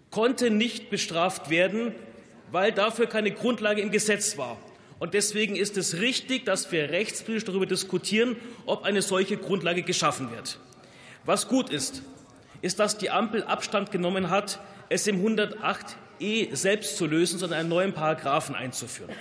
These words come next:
Der Vorschlag ist sicherlich eine Arbeits- und Diskussionsgrundlage, aber er hat auch das, den einen oder anderen Mängel, den wir gemeinsam diskutieren müssen. Und zwar zum einen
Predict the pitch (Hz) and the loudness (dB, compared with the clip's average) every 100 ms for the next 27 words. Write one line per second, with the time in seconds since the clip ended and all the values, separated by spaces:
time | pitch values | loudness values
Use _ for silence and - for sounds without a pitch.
0 | - - - - - - - - 175 202 | -14 -16 -18 -20 -20 -20 -6 -2 0 4
1 | 214 208 214 233 - - - - - - | 2 4 4 2 -2 -12 -16 -18 -20 -20
2 | - - - 165 - 202 208 208 - 180 | -20 -20 -6 -2 -2 0 0 0 -2 0
3 | 190 160 - - - - - - - - | 2 0 -2 -12 -16 -20 -20 -20 -20 -20
4 | - _ _ - 170 196 214 220 - 202 | -20 _ _ -2 0 4 2 2 0 -2
5 | 180 190 185 - 214 233 - 180 147 139 | -2 -2 0 2 2 0 -2 -4 -2 0
6 | 147 170 202 208 - - - - - 165 | 0 0 -2 -4 -12 -18 -20 -20 -2 2
7 | 180 165 185 220 175 196 - - 165 - | 4 2 0 0 0 0 -2 -6 -6 -2
8 | 175 160 208 202 170 165 185 170 160 202 | 0 0 2 2 2 2 2 2 2 2
9 | 190 185 190 185 165 165 208 196 160 185 | 0 2 0 2 2 2 2 0 0 0
10 | 180 170 202 165 139 - 113 - 170 180 | 0 2 2 4 0 -4 -6 -8 -6 0
11 | 185 185 175 - 180 208 247 | 0 0 -2 0 2 2 0